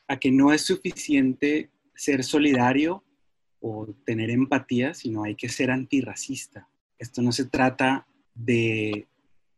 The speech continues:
creer que sí, que el racismo está mal, no, se trata de, bueno, soy testigo de primera mano, estoy ahí en un lugar donde, y, y aquí quiero ser muy específico porque hay una población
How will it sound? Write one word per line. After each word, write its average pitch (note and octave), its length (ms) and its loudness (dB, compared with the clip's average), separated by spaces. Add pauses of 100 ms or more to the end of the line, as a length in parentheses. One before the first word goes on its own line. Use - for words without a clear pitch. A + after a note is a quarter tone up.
creer B2+ 560 6
que C#3+ 160 -4
sí, E3+ 240 2
que - 120 2
el B2 80 6
racismo B2 460 0
está D3 220 -2
mal, D3 280 4
no, B2+ 120 2
se - 120 -8
trata G#2+ 320 -8
de, B2+ 240 0 (300)
bueno, A2+ 280 -2 (400)
soy C3+ 280 2
testigo D#3+ 760 0 (540)
de B2 140 -2
primera A#2 360 -2
mano, C3+ 300 6
estoy A#2 360 -4
ahí C3+ 380 2
en A#2+ 100 2
un A#2 120 0
lugar A#2+ 400 0 (640)
donde, G2+ 540 -6 (260)
y, G#2+ 220 -10
y G#2 80 -12
aquí G#2 220 -12
quiero B2+ 260 0
ser B2+ 220 0
muy B2 220 4
específico B2 840 -4
porque - 420 -8
hay A#2 140 -2
una B2+ 180 2
población B2 680 0